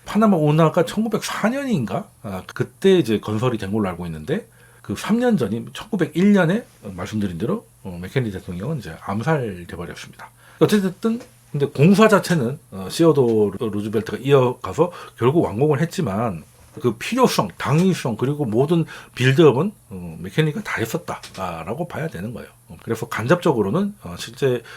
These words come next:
만들었고, 그래서 이 만평 같은 것도 나오는 건데,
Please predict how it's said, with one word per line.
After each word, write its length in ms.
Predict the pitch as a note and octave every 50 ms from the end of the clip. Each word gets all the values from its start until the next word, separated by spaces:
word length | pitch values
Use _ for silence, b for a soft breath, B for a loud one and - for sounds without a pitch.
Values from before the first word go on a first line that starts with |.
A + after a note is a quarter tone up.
| B B
만들었고, 680 | - G#2+ - F2+ A#2 B2 D#3+ C#3+ - - - - G#2+ -
그래서 260 | - B2+ D3+ C3+ C3
이 180 | - G#2 G#2+ G#2
만평 360 | F2+ D#2 E2+ G2+ A#2+ C3 A#2+
같은 200 | G#2+ G2 - F#2+
것도 180 | G2+ G2 C#3 D3+
나오는 340 | D3+ G#2+ F#2 G2 G2+ G#2
건데, 460 | F#2 F2 D#2 D#2+ C3+ C#3 B2 F#2+ E2+